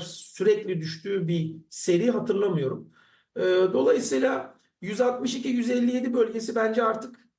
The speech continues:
tepkiye, orta vadeli yatırımcının gelmesi gereken yerler. Bizim bilmediğimiz bir haber akışı yoksa eğer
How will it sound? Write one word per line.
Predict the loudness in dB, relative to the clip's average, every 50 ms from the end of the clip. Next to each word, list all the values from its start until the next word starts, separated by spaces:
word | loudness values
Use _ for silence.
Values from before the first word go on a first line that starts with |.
| _ _ _ _ _
tepkiye, | -6 -4 -4 -4 -6 -4 0 2 2 4
orta | 4 4 4 2 4 2 2 2
vadeli | 4 2 2 2 2 2 2 0
yatırımcının | -2 -2 -2 -4 -2 -2 0 -2 -2 -4 -4 -6 -6 -10 -14 -18 _ _ _ _ _ _ -8
gelmesi | -2 0 0 2 2 0 0 -2 -2 -2 -2 0
gereken | 2 2 2 2 0 0 -4 -6 -6
yerler. | -8 -6 -4 -4 -4 -4 -6 -8 -12 -18 _ _ _ _ _
Bizim | -6 -4 -2 -2 0 0 0 -2
bilmediğimiz | -2 -2 -2 0 0 0 0 0 0 0 0 0
bir | 0 -2
haber | 0 0 0 2 2 2
akışı | 2 0 -2 -6 -6 0
yoksa | 0 0 0 -2 -6 -6
eğer | -6 -4 -2 -2 -2 -4 -6 -12